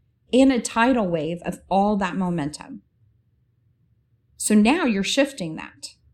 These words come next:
Well, you gotta allow the riptide and the tidal wave of the new momentum. Every day you have new momentum. Every thought, every word.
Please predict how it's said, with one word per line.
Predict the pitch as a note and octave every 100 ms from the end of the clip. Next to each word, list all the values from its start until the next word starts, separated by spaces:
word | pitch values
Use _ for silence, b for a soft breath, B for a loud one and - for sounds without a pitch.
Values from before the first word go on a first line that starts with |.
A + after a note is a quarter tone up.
| _ _ _ -
Well, | F3 G#3
you | A3 A3+
gotta | A3 G#3 G3+
allow | G3+ G3 F#3+
the | F3+
riptide | E3+ F3 E3+ - G#3 F#3+ F#3+
and | F3+ F#3
the |
tidal | F3 - E3 F3
wave | F3+ F#3 G3
of | G#3+ G3
the | A3+
new | A3+ A3+ C4 C#4+
momentum. | G3+ C#3 C3 F#2+ - - G3 _ _ _ _ _ _ _ _ _ _ _ _ _ _ _ -
Every | A#3 B3 C#4 C#4+ A3
day | A3
you | G#3+ F#3 F#3+
have | F#3+ F3
new | F3 E3+
momentum. | E3 E3 D3 D#3+ - - F3+ _ _ _
Every | G3 F#3+ F3+
thought, | E3 - D3+ -
every | - G3+ G#3
word. | F#3+ D#3 - -